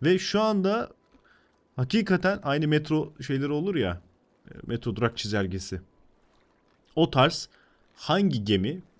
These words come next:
bot, bu bütün araçlarda ge-, geçerli bu arada. Yani otobüs durakların line'larında falan da. Hangi şey nerede şu an ve içinde kaç kişi var? Oğlum çok iyi lan.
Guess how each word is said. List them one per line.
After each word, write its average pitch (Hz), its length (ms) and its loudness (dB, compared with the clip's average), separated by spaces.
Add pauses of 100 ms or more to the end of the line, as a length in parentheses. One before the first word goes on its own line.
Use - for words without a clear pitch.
(120)
bot, 110 460 0 (340)
bu 127 140 4
bütün 170 320 -2
araçlarda 98 520 -2
ge-, 95 140 -4
geçerli 87 420 -4
bu 87 120 -6
arada. 85 340 -10
Yani 92 280 -4 (180)
otobüs 110 360 -4
durakların 104 440 -2
line'larında 98 520 -2
falan 98 360 -6
da. 76 80 -14 (1200)
Hangi 175 320 0
şey 135 220 0
nerede 190 360 4
şu 190 180 -4
an 202 260 -4
ve 175 120 -2
içinde 160 300 -2
kaç 151 240 -2
kişi 117 240 -6
var? 98 120 -2
Oğlum 131 300 0
çok 180 380 -2
iyi 151 120 0
lan. 156 240 0